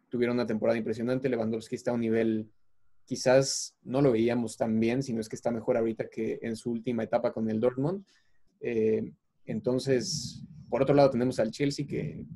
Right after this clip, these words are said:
creo que no dio una realmente en toda la temporada. Si nos podemos analizar, sí, fue un buen trabajo, era una plantilla muy limitada, pero antes de la llegada de Lampard, el Chelsea terminó tercero, ahora con Lampard terminan cuartos, pierden la F A Cup, eh,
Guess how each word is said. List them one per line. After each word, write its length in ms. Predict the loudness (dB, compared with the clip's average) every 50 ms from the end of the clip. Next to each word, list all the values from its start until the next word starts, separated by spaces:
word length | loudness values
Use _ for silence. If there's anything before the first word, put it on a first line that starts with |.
| -18 -18 -20 _ _ _ _ -20 -20 -6
creo 160 | 0 2 2 2
que 80 | 4
no 120 | 4 4 6
dio 180 | 6 8 8 6
una 240 | 4 4 4 2
realmente 400 | 2 2 2 2 2 0 0 0
en 80 | 0 0
toda 140 | 2 2 2
la 100 | 0 0
temporada. 400 | -2 -4 -2 4 6 6 6 6
Si 100 | 2 -2
nos 140 | -10 -10 -8
podemos 320 | -6 -4 -2 -2 -2 -2
analizar, 440 | -4 -4 -4 -4 -2 0 0 0 0
sí, 220 | 0 -2 -2 -2
fue 140 | 0 0 0
un 60 | 2
buen 120 | 2 0 2
trabajo, 400 | 2 2 4 4 2 2 2 0
era 80 | 0
una 140 | 0 0 -2
plantilla 340 | -2 -6 -4 -4 -4 -4 -2
muy 200 | 0 2 2 2
limitada, 560 | 2 2 0 -2 2 4 4 4 4 4 0 -6 _ _ _ _ _ _ _ _ _ _ _ _
pero 560 | -2 0 2 2 2 2 2 2 0 -2 -6 -12 -20 _ _ _ _ _ _
antes 220 | -4 0 0 2 2
de 60 | 4
la 100 | 4 2
llegada 260 | 2 4 4 4 4
de 80 | 4 4
Lampard, 400 | 2 0 0 2 2 2 2 2
el 100 | -2 0
Chelsea 300 | 0 -2 -2 -2 -6 -6
terminó 260 | -4 -2 0 -2 -2
tercero, 480 | -2 -2 -2 0 2 2 2 0 -2 -8 _
ahora 220 | _ -2 -2 -2 -2
con 160 | -2 -2 0
Lampard 320 | 0 0 2 2 0 0 0 -4
terminan 320 | -6 -6 -4 -4 -6 0
cuartos, 480 | 2 2 2 2 0 -4 -6 -6 -8 _ _ _ _ _ _ _ _ _ _ _ _ _
pierden 300 | 6 6 8 6 6 4
la 80 | 2
F 160 | 2 0 0 0
A 140 | -2 0
Cup, 260 | 4 2 2 2 2 -4 _ _ _ _ _ _ _ _ _ _ _ _
eh, 400 | -6 -2 -2 0 0 -2 -4 -6